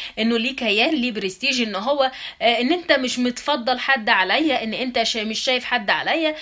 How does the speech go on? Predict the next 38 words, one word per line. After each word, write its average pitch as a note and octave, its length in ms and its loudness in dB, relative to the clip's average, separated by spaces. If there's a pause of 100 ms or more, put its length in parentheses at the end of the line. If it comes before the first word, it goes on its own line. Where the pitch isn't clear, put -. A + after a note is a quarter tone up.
(260)
اني A3+ 240 0
انا E4 180 2
وبس، B3+ 340 -4
انا G#3+ 180 -2
فارق B3+ 320 -2
معاك G#3+ 240 0
جدًا A#3 260 -2
او E3+ 140 -4
فارق A#3+ 280 -4
معاكي G#3 340 -4
جدًا، C#4 360 -4 (320)
ان B3 200 2
احنا C#4+ 300 0
مهمين B3 500 0
بالنسبه B3+ 400 0
لكم. C4+ 240 -4 (200)
فكره A#3 400 -4
الاهتمام G#3+ 600 -2
يعني A3 260 -2
احنا B3 180 -2
بنهتم، A#3 520 -2
آه، B3 60 -4 (340)
او A3 260 4
انتوا C#4+ 180 -4
بتهتموا B3 500 0
بينا، B3+ 380 0
ان، A#3 180 -2
آه، A3+ 560 2 (300)
آه، - 40 2
آه، B3 480 2
اكلنا B3 400 0
شربنا A#3+ 440 0
تعبانين، A#3 840 0
خلي A3+ 220 -2
بالكم A#3+ 260 -4
كذا، A#3 300 2
لا A#3+ 120 0
كذا، B3 280 -4